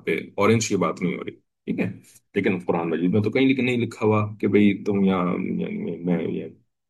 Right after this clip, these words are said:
फ्रूट्स की बात नहीं कर रहा, बल्कि जो है ना, मैं जानवर की बात कर रहा हूँ। तो इस आयत में तो ये कहीं जिक्र नहीं है। तो ये कहाँ से पता चलेगा? ये फिर तफसीर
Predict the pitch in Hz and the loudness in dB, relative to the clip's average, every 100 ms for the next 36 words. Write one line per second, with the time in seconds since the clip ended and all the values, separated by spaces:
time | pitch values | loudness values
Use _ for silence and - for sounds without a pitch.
0 | - 117 113 110 117 104 95 98 95 85 | 0 6 6 6 4 4 4 4 2 2
1 | 85 - - _ _ 98 90 90 85 82 | 0 -2 -10 _ _ 0 2 4 4 4
2 | 107 110 92 95 87 82 78 76 76 76 | 2 0 -2 -6 -4 -4 -6 -10 -10 -12
3 | 76 - - 87 82 90 90 92 90 92 | -10 -8 -8 -8 -8 -2 2 4 4 2
4 | 85 - - - - - 110 107 98 101 | 0 -2 -6 -6 -8 -4 -2 2 4 4
5 | 110 113 117 147 165 160 175 123 113 101 | 2 -2 0 0 0 -2 -4 -2 -2 -4
6 | - _ _ _ _ - 117 123 131 135 | -8 _ _ _ _ 2 4 4 4 6
7 | 131 127 117 110 101 - _ _ - 90 | 6 4 2 4 2 -2 _ _ -4 -2
8 | 90 127 107 - _ _ _ 101 90 - | 0 -4 -4 -12 _ _ _ -6 -4 -2
9 | 95 90 | 0 0